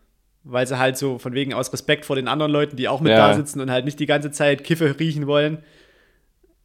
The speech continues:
Speaker 1: Ja, kann man auch verstehen.
Speaker 2: Kann man verstehen, ist ja auch okay, also da hab ich auch keinen Schmerz damit. Ja, also so, s-, ich denk auch, dass Deutschland jetzt nicht abstürzen wird wegen der Nummer, also ich glaub, da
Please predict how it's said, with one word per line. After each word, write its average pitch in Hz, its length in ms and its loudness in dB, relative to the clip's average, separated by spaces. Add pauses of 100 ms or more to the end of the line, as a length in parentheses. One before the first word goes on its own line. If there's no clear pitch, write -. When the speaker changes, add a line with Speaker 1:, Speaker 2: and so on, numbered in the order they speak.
(400)
Speaker 1:
Ja, 117 340 4
kann 151 120 0
man 147 100 4
auch 156 100 0
verstehen. 120 500 -6 (100)
Speaker 2:
Kann 165 160 4
man 160 80 6
verstehen, 127 440 4
ist 117 120 4
ja 113 80 8
auch 107 100 4
okay, 110 320 2
also 101 460 4 (580)
da 104 180 2
hab 107 160 0
ich 101 100 0
auch 101 140 2
keinen 101 200 -2
Schmerz 101 320 -4
damit. 104 280 -4 (640)
Ja, 117 480 4
also 113 340 4 (580)
so, 139 600 6 (100)
s-, - 380 -8
ich - 160 -4
denk 131 200 4
auch, 131 200 4
dass - 180 -2
Deutschland 120 380 4
jetzt 107 180 0
nicht 117 160 0
abstürzen 104 480 0
wird 104 280 -4
wegen 113 220 -2
der 101 120 0
Nummer, 101 280 2
also 104 380 2 (420)
ich 113 200 -12
glaub, 110 240 -2
da 104 420 2